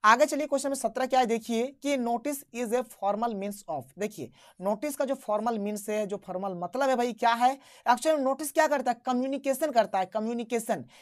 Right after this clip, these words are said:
एक दूसरे को कम्युनिकेट करता है। तो सत्रह का सही उत्तर क्या होगा, ऑप्शन नंबर हमारा डी बिल्कुल राइट आंसर हो जाएगा। आगे चलिए क्वेश्चन अठारह देख लीजिए क्या है, क्वेश्चन नंबर अठारह, ठीक है, क्वेश्चन अठारह क्या है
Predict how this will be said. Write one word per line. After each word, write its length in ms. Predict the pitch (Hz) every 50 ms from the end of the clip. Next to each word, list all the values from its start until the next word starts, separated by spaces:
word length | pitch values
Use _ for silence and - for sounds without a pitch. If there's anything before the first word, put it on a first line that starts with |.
| - -
एक 160 | 254 302 254
दूसरे 240 | 269 247 262 285 294
को 60 | 277
कम्युनिकेट 440 | 277 269 254 233 240 247 277 285 285
करता 260 | 247 208 180 - 175
है। 120 | 139 135 -
तो 80 | 165
सत्रह 260 | - - 196 - -
का 60 | 262 262
सही 140 | 254 240
उत्तर 180 | 233 220 254 240
क्या 100 | 240 254
होगा, 140 | 254 247 226
ऑप्शन 200 | 190 - - 196
नंबर 160 | 202 202 196
हमारा 240 | 190 185 190 185 180
डी 160 | 165 170 165
बिल्कुल 320 | 170 175 - - 285 311 349 - - - - -
राइट 300 | 196 220 247 277 277 240
आंसर 200 | 208 196 - 196
हो 140 | 165 170 147
जाएगा। 360 | - - 120 123 127 120 - - -
आगे 220 | 170 202 240 254 269
चलिए 200 | 233 254 262 254
क्वेश्चन 220 | 247 233 - 233
अठारह 320 | 208 190 196 - 196 196 202
देख 120 | 202 196
लीजिए 180 | 202 190 202 196
क्या 160 | 196 196 190
है, 120 | 190 202 220 - _ _ _ _ _ _ _ _ _ _ -
क्वेश्चन 320 | - 247 247 - - 294 285
नंबर 260 | 285 277 269 269 277
अठारह, 680 | 269 - 202 202 - - - 185 180 185 190 196 135 - - _ _ _ _ -
ठीक 120 | 240 233
है, 100 | 262 208
क्वेश्चन 220 | - 190 185 208
अठारह 260 | 196 180 - 190 196 208
क्या 160 | 208 214 214
है 200 | 214 233 285